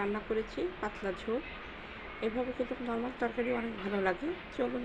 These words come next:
দেখা যাক রেসিপিটা। এখানে দেখতে পাচ্ছেন তিনটা তেলাপিয়ার মাথার মাথা, মাথা এবং পুঁই আর আলু কেটে রেখেছি। কড়াইতে আমি সামান্য পরিমাণ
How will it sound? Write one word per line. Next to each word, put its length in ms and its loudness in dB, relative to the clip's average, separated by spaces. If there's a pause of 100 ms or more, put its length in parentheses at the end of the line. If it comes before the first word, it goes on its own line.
দেখা 240 2
যাক 140 -4 (140)
রেসিপিটা। 500 -4 (1160)
এখানে 200 0 (100)
দেখতে 220 0
পাচ্ছেন 240 -4 (120)
তিনটা 320 0
তেলাপিয়ার 440 0
মাথার 360 -4
মাথা, 260 -4 (580)
মাথা 280 0 (400)
এবং 200 -2 (840)
পুঁই 260 8
আর 160 2
আলু 160 0 (120)
কেটে 280 0
রেখেছি। 320 -6 (1400)
কড়াইতে 380 2
আমি 140 0 (220)
সামান্য 260 0 (120)
পরিমাণ 240 0